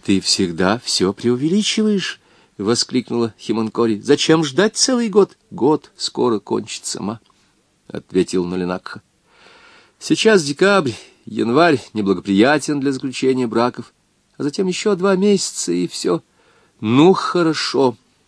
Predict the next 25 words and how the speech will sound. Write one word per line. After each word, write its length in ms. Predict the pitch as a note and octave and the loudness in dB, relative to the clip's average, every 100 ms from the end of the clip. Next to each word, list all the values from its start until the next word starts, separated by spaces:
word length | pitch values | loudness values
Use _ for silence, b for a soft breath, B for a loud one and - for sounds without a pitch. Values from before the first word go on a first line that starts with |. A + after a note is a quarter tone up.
| _ _ _ - | _ _ _ -18
согласилась 840 | - G2 F2 F2+ - C3 C#3 C3 | -10 -6 -4 -4 -2 0 0 -4
Химанкори, 580 | - A#2 A2+ A2 F#2+ - _ _ _ | -8 -10 -4 -2 -2 -6 _ _ _
"но 220 | G2+ A2+ | 2 2
ты 460 | - F3 A#3+ G3+ - b b b b | 0 -2 0 0 -4 b b b b
будешь 520 | G#2 A#3 G#3+ A#3 - | 2 4 4 0 -2
всё 260 | - - A3+ | -4 4 4
это 160 | G#3+ | 4
время 200 | A3 A3 | 0 0
считаться 480 | G#3 A3 A3+ G3+ A3 | 0 0 -2 0 0
помолвленным. 680 | - G3+ G3 F3+ D#3+ D3+ C3 B B B | 2 4 6 6 4 0 -2 B B B
Я 140 | D#3 | 4
уже 100 | D3 | 4
обо 120 | D3 D3 | 4 2
всём 440 | - C#3 D3 C#3+ | 2 4 4 2
договорилась 540 | C3 A#2 A2+ A#2+ A#2 | 2 2 2 2 0
с 60 | - | -2
отцом 440 | G2 - A2 G#2 _ | -6 -2 -2 -2 _
Химналини. 640 | - - G2 G2+ F#2 D2+ - _ _ _ _ _ _ | -18 -12 -8 -8 -8 -12 -20 _ _ _ _ _ _
Человек 560 | - - B2 G#2 A2 - | -8 0 4 4 4 2
может 300 | G#2+ G2+ _ | -4 -4 _
только 280 | G2+ F#2 G2+ | -4 -4 -10
предполагать. 720 | - _ F#2+ F2+ F2+ - _ _ _ _ _ | -16 _ -6 -4 -6 -8 _ _ _ _ _
Будем 380 | F#2 D3 G#3 F#3 | 4 4 4 0
же 100 | E3+ | 0
уповать 520 | E3+ D#3+ B2 B2 A#2+ | -2 0 -2 -2 -6